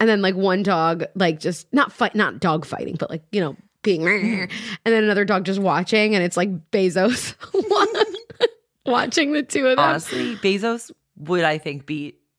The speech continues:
Speaker 2: I actually think Zuckerberg and Bezos would be more evenly matched 'cause Bezos clearly works out a lot. But regardless, I don't, this could be such a great T V show if they
Speaker 1: It is
Speaker 2: needed
Speaker 1: just
Speaker 2: any money.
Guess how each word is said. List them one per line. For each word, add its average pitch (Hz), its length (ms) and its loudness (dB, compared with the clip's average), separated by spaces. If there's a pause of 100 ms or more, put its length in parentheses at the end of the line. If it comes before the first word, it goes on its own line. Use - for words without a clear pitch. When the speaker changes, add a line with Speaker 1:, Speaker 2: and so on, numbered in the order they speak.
(240)
Speaker 2:
I 523 160 4
actually 440 200 0
think 214 180 -2
Zuckerberg 170 480 2
and 151 140 -2
Bezos 180 480 -2
would 202 100 -2
be 208 100 -2
more 202 200 2
evenly 196 340 0
matched 196 320 2
'cause 180 120 -6
Bezos 165 360 -4
clearly 147 260 -6
works 147 260 -4
out 117 160 2
a - 20 -2
lot. 196 420 0 (440)
But - 300 4
regardless, 117 680 -2
I 233 80 4
don't, 226 200 -2 (180)
this 262 140 -14
could - 160 -18
be - 320 -12
such - 320 -8
a 294 60 -10
great 143 320 -6
T 123 140 -8
V 143 140 -8
show - 360 -8 (280)
if 165 140 -6
they - 100 4
Speaker 1:
It 165 60 4
is 175 60 2
Speaker 2:
needed 160 160 -2
Speaker 1:
just - 120 0
Speaker 2:
any 165 200 0
money. 143 380 -8